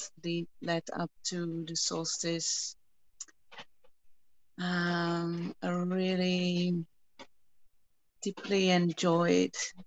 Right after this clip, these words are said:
enjoyed them. I was like, yeah, just in deep joy to, to do them. And I had the impression that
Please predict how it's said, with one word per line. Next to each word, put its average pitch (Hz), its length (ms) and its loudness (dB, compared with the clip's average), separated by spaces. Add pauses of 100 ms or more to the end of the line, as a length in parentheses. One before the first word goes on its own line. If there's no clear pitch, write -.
(100)
enjoyed 175 540 2
them. 165 280 4
I 165 80 4
was 180 340 2
like, 170 240 4 (1300)
yeah, 190 320 10 (140)
just 180 220 2
in 175 160 6
deep 180 220 2 (100)
joy 165 560 6 (220)
to, 180 260 0 (100)
to 175 140 0
do 190 260 8
them. 170 460 8
And 170 640 4 (1000)
I 208 100 6
had 233 200 10
the 233 140 10
impression 208 720 8
that 170 580 6